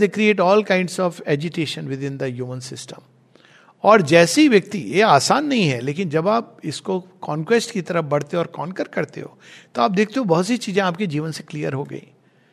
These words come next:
क्योंकि ये चीज़ें आकर्षित कर रही थी। तो एक बहुत बड़ा ज्ञान है ये, अपने आप में एक, अ, lecture का तो विषय नहीं है, <laughs> ये पूरी workshop का विषय है।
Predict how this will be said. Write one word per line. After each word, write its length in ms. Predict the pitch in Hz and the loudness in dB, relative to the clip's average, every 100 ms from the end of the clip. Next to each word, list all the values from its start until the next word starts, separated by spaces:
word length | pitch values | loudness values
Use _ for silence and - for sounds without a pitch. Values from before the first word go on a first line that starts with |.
| _ _ | _ _
क्योंकि 240 | 160 151 196 | -8 -2 0
ये 120 | 185 | 0
चीज़ें 280 | 180 170 185 | 0 -2 0
आकर्षित 560 | 160 143 156 - 180 | 0 0 0 -2 -6
कर 160 | - - | -10 -10
रही 140 | 78 | -12
थी। 220 | 117 123 _ - _ - | -14 -20 _ -20 _ 0
तो 80 | 214 | 2
एक 200 | 190 135 | 2 -2
बहुत 420 | 151 226 294 294 | 4 8 8 8
बड़ा 520 | 202 214 233 240 - - 127 | 4 4 4 2 -2 -10 -4
ज्ञान 340 | 120 151 202 202 | 2 4 4 0
है 340 | 196 262 - | -2 -4 -6
ये, 140 | 175 | -4
अपने 260 | 156 131 165 | -4 -4 -2
आप 240 | 139 143 165 | -2 -2 -8
में 160 | 156 | -8
एक, 440 | 131 143 139 - 143 127 117 - _ _ _ - | -4 -4 -4 -8 -8 -6 -8 -16 _ _ _ -20
अ, 260 | - - - | -16 -14 -8
lecture 380 | 135 131 165 139 | -8 -2 -2 -2
का 120 | 151 | -2
तो 120 | 131 | -2
विषय 280 | 131 - 170 | -2 -2 -2
नहीं 200 | 151 139 | -2 -2
है, 240 | 151 - - | -4 -8 -14
<laughs> 100 | - | -10
ये 280 | - 180 123 - - - - | -2 -2 -2 -10 -20 -20 -2
पूरी 180 | 156 156 | 0 2
workshop 440 | 131 131 165 151 | 0 -2 -2 -2
का 100 | 156 | -2
विषय 280 | 135 135 151 | -4 -2 -4
है। 240 | 131 135 | -6 -8